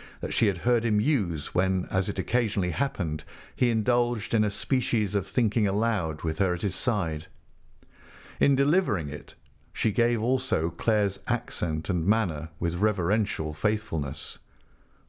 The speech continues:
"Say that again," asked d'Urberville, who had listened with the greatest attention. She repeated the argument, and d'Urberville thoughtfully murmured the words after her.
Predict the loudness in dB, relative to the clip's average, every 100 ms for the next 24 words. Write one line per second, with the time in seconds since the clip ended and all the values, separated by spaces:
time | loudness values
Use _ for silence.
0 | -20 -20 _ _ -16 -4 0 2 2 0
1 | -2 0 0 -2 -12 -16 -20 -20 -4 -2
2 | -2 0 0 2 0 -2 -2 -4 -12 -20
3 | -6 0 0 2 0 0 -2 -2 -2 -2
4 | -2 0 0 0 -4 -4 -2 0 0 -2
5 | -4 -6 -8 -18 -20 -20 -20 -20 -20 -20
6 | -20 -20 -20 -16 -2 2 2 2 0 0
7 | 0 2 2 0 -2 -6 -8 -14 -20 -20
8 | -20 -20 -20 -2 2 4 4 2 0 0
9 | 0 -2 2 2 2 -2 0 2 4 2
10 | 2 0 -2 -2 0 2 2 0 -2 0
11 | 0 -2 -4 -4 -2 -4